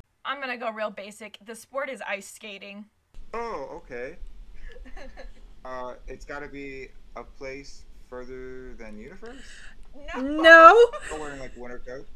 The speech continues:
Speaker 2: We're wearing, like, winter coats and shit, yo.
Speaker 3: That is true. And also could be considered <laughs> K-Love. But,
Speaker 1: Oh.
Speaker 3: but they are not,
Speaker 1: I don't know about that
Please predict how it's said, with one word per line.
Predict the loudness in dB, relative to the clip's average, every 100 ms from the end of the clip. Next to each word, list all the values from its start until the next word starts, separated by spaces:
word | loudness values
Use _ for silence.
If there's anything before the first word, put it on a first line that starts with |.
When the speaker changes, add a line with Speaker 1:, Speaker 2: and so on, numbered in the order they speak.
| -14 -12 -10 -10 -10
Speaker 2:
We're | -10
wearing, | -10 -10
like, | -12
winter | -10 -12
coats | -10 -12 -12 -14
and | -12
shit, | -12 -12
yo. | -12 -12 -12 -16 -18 -14
Speaker 3:
That | 2 6 8 6
is | 4 4
true. | 4 6 6 6 0 -12 -18 -18 -18 -18 -12 -10 -10 -10 -12 -4
And | 0 2
also | 8 8 8 6 4 2 2
could | 2 4
be | 0 2
considered | 0 0 -2 0 2 12
<laughs> |
K-Love. | 12 12 8 8 10 10 8 2 -8 -10 -10 -10 -8 -10 -10 -2 0 2 2
But, | 10 12 12 12 12 0 8 8
Speaker 1:
Oh. | 8 0 -6 -6 -8 -6 4
Speaker 3:
but | 10 10 12
they | 12
are | 12
not, | 12 10 8
Speaker 1:
I | 2
don't | -4
know | -6
about | -6 -6
that | -8